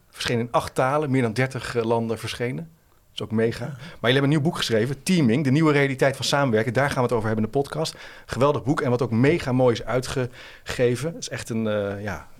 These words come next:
Speaker 1: bijna een ta-, een koffietafelboek, hè? Behoorlijk dik.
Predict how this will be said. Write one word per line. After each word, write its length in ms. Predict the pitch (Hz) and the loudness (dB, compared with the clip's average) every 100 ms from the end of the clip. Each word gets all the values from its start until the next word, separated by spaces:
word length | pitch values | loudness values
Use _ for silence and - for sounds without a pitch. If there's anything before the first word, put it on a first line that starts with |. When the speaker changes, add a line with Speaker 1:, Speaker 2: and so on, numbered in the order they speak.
| - | -8
Speaker 1:
bijna 240 | 101 101 | -6 -4
een 100 | 104 | -4
ta-, 200 | 165 165 | -2 -2
een 80 | 151 | 0
koffietafelboek, 760 | 208 202 156 117 95 104 98 - | 0 0 0 0 0 -4 -2 -2
hè? 80 | 214 - - - - - - | -2 -4 -20 -20 -20 -20 -10
Behoorlijk 380 | 110 139 127 101 | -2 2 2 2
dik. 240 | 165 - | 0 -2